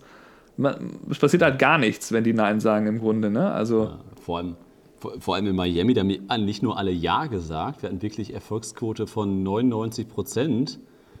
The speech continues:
Speaker 2: ähm, sondern die haben uns ja auch noch den größten Knebelvertrag da unterschrieben, dass wir die Fotos als Stockbilder verwenden können.
Speaker 1: Genau, da hätten wir,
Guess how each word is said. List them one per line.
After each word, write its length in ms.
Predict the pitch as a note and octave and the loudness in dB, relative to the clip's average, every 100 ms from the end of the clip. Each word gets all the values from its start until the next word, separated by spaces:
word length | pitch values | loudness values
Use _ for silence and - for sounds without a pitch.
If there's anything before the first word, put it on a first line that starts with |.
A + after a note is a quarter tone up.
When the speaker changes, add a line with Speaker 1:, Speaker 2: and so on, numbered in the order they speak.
| _ - | _ -10
Speaker 2:
ähm, 380 | G2 F#2+ G2 F#2+ - | -4 -2 -2 -4 -4
sondern 260 | G#2 A#2 | -2 0
die 80 | G#2 | 0
haben 60 | G#2+ | 0
uns 120 | G2+ | -2
ja 60 | F2 | -2
auch 80 | |
noch 60 | A2 | -2
den 120 | G2+ G2 | -2 -2
größten 280 | G#2+ - | -4 -4
Knebelvertrag 680 | F#2+ A#2+ E3 A#2+ F#2 - F2 | -4 -2 -2 -2 -6 -8 -12
da 120 | - F2 | -8 -6
unterschrieben, 540 | F#2 F2+ - F#2 G#2 | -6 -6 -6 -6 -4
dass 140 | G2 | -4
wir 80 | G2+ | -6
die 60 | F#2 | -6
Fotos 340 | G#2+ G#2+ G2+ | -4 -2 -2
als 220 | F#2+ F2+ | -4 -6
Stockbilder 480 | - D3+ - F2+ E2 | -6 -8 -4 -4 -4
verwenden 400 | F2+ E2 D#2 D#2 | -6 -6 -6 -4
können. 120 | C3+ | 2
Speaker 1:
Genau, 140 | D3 B2 | 4 4
da 80 | A#2 | 4
hätten 160 | A#2+ | 2
wir, 80 | C#3 | 0